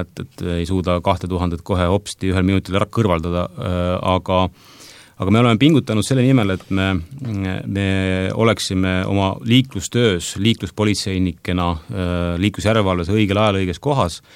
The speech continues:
Meil on väga suur abi inimestest, kes, äh, kes annavad, äh, teada,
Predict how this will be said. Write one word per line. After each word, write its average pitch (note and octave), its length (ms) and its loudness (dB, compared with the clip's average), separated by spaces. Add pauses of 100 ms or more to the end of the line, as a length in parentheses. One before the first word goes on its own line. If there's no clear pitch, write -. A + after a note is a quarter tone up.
(400)
Meil G2 160 4
on F2+ 80 2
väga B2 260 4
suur A2 300 2
abi G#2 320 0
inimestest, F#2 640 -2
kes, F2+ 300 -6 (180)
äh, F#2 240 -2 (200)
kes F#2 160 -2
annavad, F2+ 500 0 (100)
äh, F2+ 300 0 (100)
teada, F#2 540 4